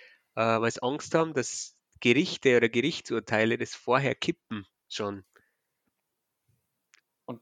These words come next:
Speaker 2: drum wollen sie es beschließen, bevor es kippt
Speaker 1: Na,
Speaker 2: wird, oder wie?
Speaker 1: na, bei uns, bei uns ist es leider hin und wieder das Problem, dass dann sehr schnell irgendwie so eine Verwaltungsklage oder Klage einfach eingereicht wird,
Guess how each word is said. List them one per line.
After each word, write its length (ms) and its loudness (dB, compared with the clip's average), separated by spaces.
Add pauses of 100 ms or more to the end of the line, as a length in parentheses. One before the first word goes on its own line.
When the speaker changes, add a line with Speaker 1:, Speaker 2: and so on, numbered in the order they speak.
Speaker 2:
drum 240 -4
wollen 140 0
sie 80 -12
es 80 -12
beschließen, 500 -6
bevor 200 -6
es 80 -8
kippt 160 -6
Speaker 1:
Na, 80 6
Speaker 2:
wird, 200 -4
oder 120 -12
wie? 40 -12
Speaker 1:
na, 60 4
bei 140 8
uns, 400 0
bei 100 4
uns 220 2
ist 400 4
es 140 -2
leider 320 6
hin 180 2
und 100 -2
wieder 160 4
das 180 2
Problem, 460 4
dass 180 -2
dann 340 -2
sehr 300 2
schnell 520 4
irgendwie 300 0
so 200 0
eine 160 4
Verwaltungsklage 1120 2
oder 140 0
Klage 460 2
einfach 260 -2
eingereicht 640 -2
wird, 320 -4